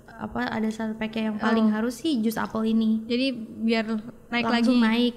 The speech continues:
Speaker 1: ya. Karena bahaya kan kalau sampai berapa jam dibiarin. Biasanya aku langsung minum satu kotak ini,
Speaker 2: Hmm.
Speaker 1: terus kalau masih remes banget, aku makan coklat.
Speaker 2: Tapi sering nggak sih drop?
Speaker 1: Belakangan ini lagi sering-seringnya, lagi, lagi drop terus gitu.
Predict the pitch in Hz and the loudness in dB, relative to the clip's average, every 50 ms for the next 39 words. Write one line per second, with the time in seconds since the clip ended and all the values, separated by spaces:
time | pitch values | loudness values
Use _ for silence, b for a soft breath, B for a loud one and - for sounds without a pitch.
0 | - 226 226 220 214 214 220 220 - 226 226 233 233 226 208 214 220 214 226 233 | -4 -6 -6 -6 -6 -8 -10 -10 -8 -4 -2 0 0 0 0 0 0 2 2 0
1 | 226 226 226 233 233 240 226 226 220 214 214 214 220 220 220 214 208 220 208 208 | 0 0 -2 -2 0 0 0 2 2 2 2 0 0 -2 -2 -2 -2 -2 -2 -2
2 | 214 208 208 - 220 208 196 214 214 208 214 214 220 220 - - - - - - | -2 -4 -4 -4 -4 -2 0 0 0 0 0 0 -2 -4 -6 -12 -20 -20 -16 -10
3 | 220 208 208 196 208 202 196 202 214 240 277 302 311 302 B B B B B B | -8 -6 -4 -4 -2 -4 -4 -2 -2 0 0 0 0 -2 B B B B B B
4 | B B B - - 214 214 233 240 254 247 294 285 262 262 254 254 247 233 233 | B B B -8 -4 -2 -2 0 -2 -2 0 0 2 2 2 2 2 0 0 0
5 | 233 233 226 226 220 - - - 233 233 226 233 233 233 240 233 226 226 - 240 | 0 0 -2 -2 -6 -8 -6 -2 2 2 4 4 2 2 0 -2 -4 -4 -6 -6
6 | 220 - 220 220 226 220 220 226 240 254 285 302 294 - - 240 226 233 240 247 | -6 -6 -6 -4 -2 0 0 2 2 2 2 2 0 -4 -8 -8 -6 -6 -4 -4
7 | 277 285 - 240 226 226 220 220 220 226 226 220 220 220 240 226 226 214 208 208 | -4 -4 -2 -2 0 0 0 0 0 0 0 2 2 2 2 2 2 0 0 2
8 | 226 247 262 262 277 247 - - 269 269 262 240 - - 226 220 220 220 220 220 | 2 0 0 -2 -4 -4 0 2 4 4 4 2 0 -2 -2 0 2 4 4 4
9 | 220 220 220 233 214 - - 214 208 208 - - - _ _ _ _ _ _ - | 2 0 -2 -6 -6 -6 -6 -8 -8 -8 -10 -16 -20 _ _ _ _ _ _ -8
10 | 269 277 320 339 - 339 370 349 285 233 226 240 285 269 240 233 254 254 - - | -4 -2 -2 0 0 0 0 0 0 -2 -2 -2 -2 -2 0 -2 -2 -4 -6 -12
11 | _ _ _ _ _ _ _ _ _ _ - - - - - 214 220 233 226 226 | _ _ _ _ _ _ _ _ _ _ -20 -20 -20 -10 -4 0 0 0 0 0
12 | 226 240 240 247 240 254 269 277 302 311 285 240 226 202 220 214 220 - 226 226 | 0 -2 0 2 4 4 4 4 4 2 2 0 -2 -4 -4 -6 -4 -4 -4 -2
13 | 220 220 226 233 226 233 233 226 220 214 214 214 226 240 226 220 208 214 220 220 | -2 -2 -4 -4 -2 -2 -2 0 -2 -2 -4 -4 -6 -8 -8 -8 -6 -4 -2 -2
14 | 220 220 226 226 220 208 220 196 202 220 220 220 - 233 220 220 220 220 220 - | -2 -2 -4 -4 -4 -4 -4 -4 -4 -4 -6 -6 -6 -6 -4 -4 -4 -4 -6 -8
15 | - - - - - 214 214 | -12 -18 -16 -14 -12 -14 -14